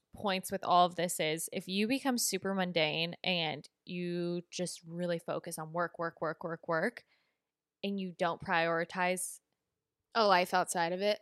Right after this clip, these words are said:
Speaker 1: you will be
Speaker 2: Be unhappy.
Speaker 1: overworked.
Speaker 2: There's just no way you could be truly happy.
Speaker 1: You will burn out. You will burn out.
Speaker 2: Burnout is very prevalent.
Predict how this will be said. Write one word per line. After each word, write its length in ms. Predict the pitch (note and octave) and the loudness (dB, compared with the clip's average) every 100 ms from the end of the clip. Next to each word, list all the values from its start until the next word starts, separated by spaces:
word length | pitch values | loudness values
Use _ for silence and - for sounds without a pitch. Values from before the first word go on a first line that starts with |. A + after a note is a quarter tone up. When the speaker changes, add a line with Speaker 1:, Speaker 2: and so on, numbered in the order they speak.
| _ _ _ _ _ - | _ _ _ _ _ -2
Speaker 1:
you 400 | A3 F3 F3+ G3+ | -2 0 0 2
will 240 | F#3+ F3 - _ | 4 2 -2 _
be 120 | D#3+ D3+ | -6 0
Speaker 2:
Be 120 | A3+ | 2
unhappy. 340 | G#3 G3 G3+ | 4 6 8
Speaker 1:
overworked. 220 | C4 D4 | 10 10
Speaker 2:
There's 400 | C4+ C4+ D4 E4+ | 12 12 10 8
just 220 | A#3 A3 A3 | 6 2 4
no 40 | |
way 280 | G3+ G3+ G#3 | 4 4 0
you 80 | G3+ | -6
could 240 | - G3 | -6 -6
be 460 | G3 F#3 F#3 F#3 F#3 _ _ _ _ _ | -4 -4 -4 -6 -8 _ _ _ _ _
truly 340 | - A#3 F#3 F3+ | -4 -2 -2 -4
happy. 320 | F3 - - | -6 -8 -6
Speaker 1:
You 120 | A3 C4 | 6 8
will 80 | |
burn 220 | C4 A3+ G#3+ | 10 8 8
out. 260 | F3+ - - _ _ _ | 6 2 -8 _ _ _
You 100 | G#3 | 4
will 100 | G#3 | 4
burn 180 | G3 F3+ | 6 4
out. 80 | A3 | 6
Speaker 2:
Burnout 480 | A#3 A#3+ G#3+ G3 F#3 | 6 6 6 4 0
is 300 | F#3 - - - _ _ _ _ _ _ | -6 -8 -10 -18 _ _ _ _ _ _
very 260 | F3+ F3 | -6 -6
prevalent. 460 | F3 - - - - | -8 -8 -8 -12 -12